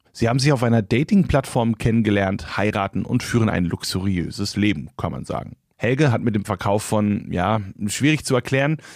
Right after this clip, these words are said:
E-Mail-Adressen zu Spam-Zwecken, sagen wir mal, einen großen Batzen Geld gemacht.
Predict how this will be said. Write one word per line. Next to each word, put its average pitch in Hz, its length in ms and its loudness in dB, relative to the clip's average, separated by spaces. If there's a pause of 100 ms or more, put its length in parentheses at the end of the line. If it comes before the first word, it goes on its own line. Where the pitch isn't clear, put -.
(440)
E-Mail-Adressen 131 760 4
zu 127 260 4
Spam-Zwecken, 110 840 -2
sagen 87 240 -4
wir 92 60 -2
mal, 98 200 0
einen 104 220 2
großen 135 520 2
Batzen 95 460 -2
Geld 82 320 -4
gemacht. - 560 -12